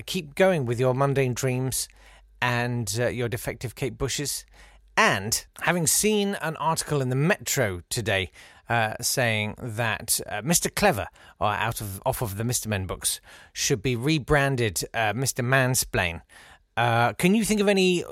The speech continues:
modern Mister Men's and, oh, I can't even say it, Little Misses? Woof. Uh, that we should invoke, and maybe, maybe I'll do the best one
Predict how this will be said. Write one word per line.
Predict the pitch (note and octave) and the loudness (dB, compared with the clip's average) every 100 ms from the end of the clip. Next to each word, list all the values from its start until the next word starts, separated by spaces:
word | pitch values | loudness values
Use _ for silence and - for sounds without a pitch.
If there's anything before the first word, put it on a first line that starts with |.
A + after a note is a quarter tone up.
| C2+ D#3 | -12 -6
modern | F#3 F#3 E3 F#3 F3 E3+ | 2 2 4 2 0 0
Mister | E3+ - | 0 2
Men's | E3+ E3 E3+ F3 E3+ - | 2 4 2 2 2 2
and, | C3+ D3+ D3+ D3 - | 2 2 0 -2 -6
oh, | A#2+ G2+ F2 E2+ - | -8 -6 -6 -8 -12
I | - | -12
can't | C3+ B2 | -6 -4
even | F#2+ | -4
say | E2+ - A#2+ G2 | -4 -4 -2 -4
it, | - - | -6 -10
Little | - - C#3 C#3 | -12 -12 -8 -4
Misses? | C#3 C3+ - B2 B2 - - _ - - - - - _ - | -4 -4 -4 -4 -6 -8 -12 _ -20 -20 -20 -20 -20 _ -6
Woof. | C3+ C3+ - - - - _ _ - | -2 0 -2 -6 -8 -14 _ _ -2
Uh, | C3 C3+ C3 | 2 2 2
that | C#3 | 0
we | D#3+ | 0
should | D3+ E3+ A#2 | 2 0 -2
invoke, | - D#3+ A#2+ D3 G#3 - - - _ _ _ _ | 0 0 4 4 4 2 -4 -6 _ _ _ _
and | C3 | 0
maybe, | D#3 D3+ D3+ | 2 4 2
maybe | B2+ C3+ C3+ B2 F#2+ | 2 0 0 0 -2
I'll | F2 F#2 | -4 -8
do | G#2 | -8
the | G2+ | -6
best | F2+ G2+ - | -4 -4 -2
one | A2 G#2+ | -4 -6